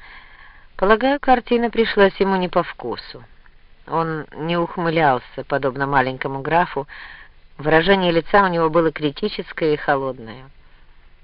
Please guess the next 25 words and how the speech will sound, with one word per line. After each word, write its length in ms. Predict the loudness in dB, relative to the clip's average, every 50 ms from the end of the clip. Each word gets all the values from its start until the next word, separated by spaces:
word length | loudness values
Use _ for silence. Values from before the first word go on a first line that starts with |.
| -20 -20 -20 -20 -20 _ -20 -20 _ -20 -20 -20 -20 -20 -12 -6
Никак 320 | -4 0 4 4 2 4 2
не 100 | -2 0
проявив 480 | 2 4 4 4 4 4 4 2 2 0 0
своего 240 | 2 4 4 6 4
отношения 640 | 4 4 2 -2 -2 0 -2 -2 0 0 -2 -4
к 80 | -2 -4
увиденному, 580 | -2 0 0 0 0 -2 -2 0 -2 0 2 2
он 180 | 2 2 0
отошёл 380 | -2 -6 -6 -6 -4 -6 -6 -6
в 60 | -8
сторону, 560 | -12 -8 0 2 2 4 4 2 -2 -4 -6 -10 -16 -20 -20 -20 -20 -20 -20 -20 -20 -20 -20 -20 -8 0
предоставляя 760 | 0 2 2 2 0 0 0 0 0 2 2 2 2 2 2
место 580 | 0 0 -2 -2 -4 -8 -8 -6 -6 -6 -6 -12 -10
другим. 540 | -8 -4 -4 -4 -6 -6 -10 -12 -12 -12 -14 -18 -20 -20 -20 -20 -20 -20 -20 -20 -20 -20 -20 -20 -20 -20 -20 -20 -20 -20 -20 -20 -20 -8
Я 200 | 0 2 4 4
убедилась, 420 | 4 2 0 0 2 2 2 0 -2
что 140 | -4 -6 -6
теперь 360 | -6 -4 0 0 0 0 -4
он 100 | -8 -10
ждёт 360 | -12 -8 -6 -6 -6 -6 -6
меня, 280 | -6 -2 -2 0 -2 -2
и 60 | -2
подошла 400 | -4 -4 -4 -4 -6 -6 -6 -8
к 120 | -8 -10
нему. 300 | -12 -12 -12 -14 -18 -18